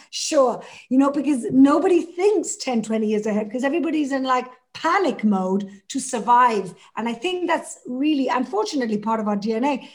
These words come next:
I say unfortunately because it's, it's a necessity, or it has been a necessity up until now. The curious thing will be if the Abraham Accords will afford us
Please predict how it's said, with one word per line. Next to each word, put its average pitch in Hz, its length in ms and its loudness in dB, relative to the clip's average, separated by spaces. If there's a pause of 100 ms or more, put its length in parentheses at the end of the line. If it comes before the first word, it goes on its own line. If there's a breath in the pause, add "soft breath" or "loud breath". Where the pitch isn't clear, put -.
(140 loud breath)
I 220 40 -8
say 285 160 -4
unfortunately 285 600 -2
because 254 280 -4
it's, 220 180 -6
it's - 260 -12
a 277 60 -4
necessity, 269 760 -4 (320)
or 220 140 0
it 208 80 2
has 302 360 2
been 208 160 0
a 175 60 -6
necessity 175 540 -8
up 185 100 -6
until 196 260 -6
now. 180 240 -4 (400 loud breath)
The 208 280 2
curious 440 460 6
thing 285 160 0
will 240 120 6
be 202 380 0 (140)
if 240 120 -2
the 247 140 -2
Abraham 254 500 0
Accords 233 680 0 (200 loud breath)
will 226 180 2
afford 311 540 -2
us 185 300 -2